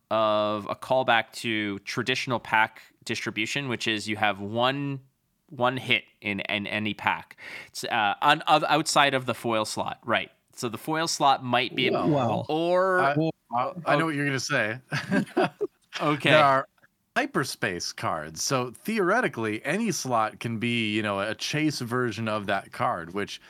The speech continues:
Speaker 2: I'm sure you'll put it up on the screen, uh, for the people watching. But the, they're very cool, actually. I was very interested to see what they were gonna do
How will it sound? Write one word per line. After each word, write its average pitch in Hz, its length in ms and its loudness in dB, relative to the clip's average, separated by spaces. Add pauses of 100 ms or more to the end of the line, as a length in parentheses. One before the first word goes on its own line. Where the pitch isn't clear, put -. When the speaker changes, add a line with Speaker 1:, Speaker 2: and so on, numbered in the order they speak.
(240)
Speaker 2:
I'm 110 120 -6
sure 131 180 -2
you'll 113 80 0
put 113 220 -6
it 104 60 -2
up 104 160 -2
on 98 120 -2
the 92 60 -6
screen, 98 460 -6
uh, 90 160 -4
for 110 140 -10
the 95 80 -6
people 95 260 -6
watching. 95 460 -4
But 98 220 -2 (440)
the, 117 380 0
they're 131 160 2
very 143 340 0
cool, 131 380 -2
actually. 87 360 -4
I 110 180 2
was 240 180 -2
very 147 300 2
interested 123 400 -4
to 95 80 -8
see - 200 -2
what 110 120 -4
they 113 100 -2
were 107 140 -2
gonna 107 200 -4
do 101 380 -2